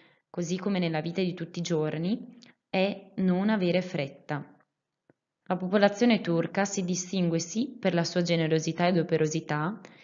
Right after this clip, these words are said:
ma soprattutto per la calma con cui vengono affrontate le questioni. Non bisogna andare dritti al punto, ma dare spazio alla conversazione e alle domande, anche personali.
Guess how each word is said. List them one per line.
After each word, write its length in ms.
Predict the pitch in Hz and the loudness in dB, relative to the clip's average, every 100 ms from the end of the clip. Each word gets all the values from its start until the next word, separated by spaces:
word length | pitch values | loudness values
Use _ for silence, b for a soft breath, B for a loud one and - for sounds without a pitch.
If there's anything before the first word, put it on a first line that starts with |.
| B B B | B B B
ma 160 | 208 | 0
soprattutto 1200 | 208 185 185 190 190 175 151 - - - - - _ | 2 0 2 0 2 -4 -4 -2 0 0 -6 -20 _
per 220 | 208 190 | -2 2
la 120 | 190 | 2
calma 380 | 190 180 196 226 | 4 4 4 2
con 160 | 240 226 | 4 2
cui 180 | 214 | 4
vengono 340 | 180 165 165 165 | 4 2 2 -2
affrontate 500 | 160 220 226 165 165 | -2 0 2 2 2
le 120 | 165 | 0
questioni. 840 | 170 156 - 143 139 143 139 - _ _ _ _ _ _ _ _ | -2 -6 -6 -4 -2 -4 -6 -12 _ _ _ _ _ _ _ _
Non 180 | 185 196 | 0 2
bisogna 360 | 190 196 214 240 | 6 6 6 6
andare 300 | 196 180 175 | 6 4 4
dritti 300 | 190 196 175 | 2 2 0
al 140 | 160 | 0
punto, 840 | 160 156 156 156 175 175 - - - | -4 -4 -2 -2 -2 -4 -18 -20 -4
ma 120 | 190 | 0
dare 220 | 190 196 | 2 2
spazio 480 | 202 - 202 208 - | 0 0 0 2 0
alla 120 | 220 | 0
conversazione 760 | 214 185 175 175 170 - 196 214 | 2 0 0 -2 -6 -4 -2 0
e 20 | |
alle 160 | 190 | 0
domande, 680 | 170 156 156 151 147 143 - B B B | 0 0 -2 -2 -2 -4 -8 B B B
anche 300 | 180 190 202 | 0 0 0
personali. 880 | 196 175 - 160 147 147 143 143 - | 0 0 0 -2 -2 -2 -2 -6 -12